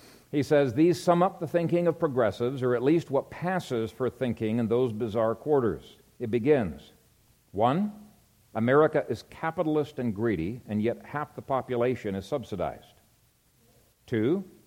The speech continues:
half the population is subsidized, yet they regard themselves as victims. Three, they think they are victims, yet their representatives run the government. Four, their representatives run the government, yet the poor keep getting poorer."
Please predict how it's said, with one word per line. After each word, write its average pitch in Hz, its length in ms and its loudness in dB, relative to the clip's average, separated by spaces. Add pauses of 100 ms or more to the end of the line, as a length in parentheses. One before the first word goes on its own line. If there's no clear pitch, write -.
(140)
half 156 260 0
the 143 80 -10
population 143 640 0
is 110 80 -4
subsidized, 113 880 -2 (140)
yet 131 180 -2
they 123 120 0
regard 123 380 0
themselves 113 440 -2
as 117 120 -8
victims. 113 460 -12 (800)
Three, 131 400 -2 (540)
they 120 100 -2
think 202 240 2
they 139 120 2
are 110 100 4
victims, 110 720 -2 (300)
yet 139 160 0
their 139 120 2
representatives 135 720 2
run 110 180 0
the 113 60 0
government. 127 420 0 (840)
Four, 156 480 4 (320)
their 117 100 2
representatives 143 800 4
run 143 200 0
the 131 60 -2
government, 123 540 2 (220)
yet 131 160 -4
the 127 60 -10
poor 143 300 2
keep 143 280 -4
getting 127 240 0
poorer." 127 440 0